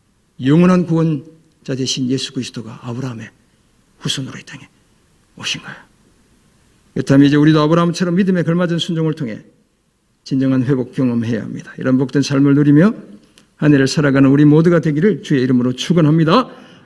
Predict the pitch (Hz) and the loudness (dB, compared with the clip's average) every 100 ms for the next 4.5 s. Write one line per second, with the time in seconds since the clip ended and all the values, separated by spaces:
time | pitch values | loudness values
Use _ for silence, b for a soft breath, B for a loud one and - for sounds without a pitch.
0 | - 143 165 208 - - - - - 151 | -6 2 6 6 4 -12 -20 -20 -8 -4
1 | 151 156 151 165 165 165 196 254 - 170 | 0 0 0 2 2 2 0 -2 -6 -2
2 | 156 156 156 160 151 147 143 120 165 156 | 0 2 2 0 0 0 -2 -2 0 0
3 | 147 143 127 139 127 113 98 - - 175 | 0 0 0 -2 -2 -4 -6 -6 -2 0
4 | 170 156 165 156 - | 2 2 2 2 -2